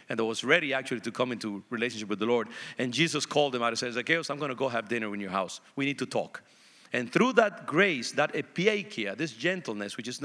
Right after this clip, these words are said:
really, as I say, we, we evoke, we, uh, think of gentleness as something very different from what I think is in the Greek original. It, it is a very deep word. So Jesus manifests this gentility, if you will, this graciousness of a spirit, and, uh,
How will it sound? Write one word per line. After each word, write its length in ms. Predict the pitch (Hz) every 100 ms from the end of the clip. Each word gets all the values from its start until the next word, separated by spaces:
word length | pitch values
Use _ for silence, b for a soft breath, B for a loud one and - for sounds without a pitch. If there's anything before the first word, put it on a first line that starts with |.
| -
really, 180 | 165 147
as 140 | 120
I 60 | 135
say, 220 | 139 127 B B B -
we, 200 | 151 139
we 400 | 147 147 139 143
evoke, 360 | 120 147 160
we, 340 | 151 143 175 156
uh, 140 | 147
think 260 | - 214 185
of 140 | 139
gentleness 360 | 170 156 147 120
as 80 |
something 240 | 110 135 139
very 220 | 131 143
different 320 | 123 143 117
from 100 | 107
what 140 | 104 101 B B B
I 120 | 113
think 180 | 127 117
is 100 | 113
in 60 | 110
the 80 |
Greek 320 | 101 117 127 -
original. 460 | 101 110 95 90 - b b b b -
It, 240 | - 120
it 120 | 143
is 120 | 123 107
a 20 |
very 240 | 127 135
deep 380 | 104 98 139 -
word. 320 | 123 123 104
So 160 | - 127
Jesus 520 | 147 240 220 185 - - -
manifests 960 | 135 175 190 139 - 104 - - - B B B B B
this 280 | - 131 151
gentility, 920 | 110 143 127 - 220 196 131 - 104
if 80 | 98
you 100 | 110
will, 320 | 104 101 92 - _ _
this 160 | 127
graciousness 680 | - 117 190 208 139 135 - -
of 220 | 123 95
a 40 | 101
spirit, 460 | - 147 135 101 95 b b b -
and, 320 | 127 117 113
uh, 120 | 113